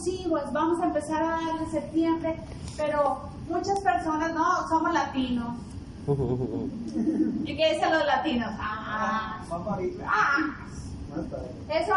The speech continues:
Speaker 1: en, en enero, febrero". ¿Y sabes qué? La mayoría de la gente no va a esos viajes no porque le falte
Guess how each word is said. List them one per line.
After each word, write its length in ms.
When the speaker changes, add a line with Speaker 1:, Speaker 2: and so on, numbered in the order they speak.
Speaker 1:
en, 340
en 380
enero, 360
febrero". 560
¿Y 80
sabes 380
qué? 160
La 100
mayoría 480
de 80
la 120
gente 540
no 240
va 160
a 160
esos 320
viajes 440
no 240
porque 220
le 160
falte 340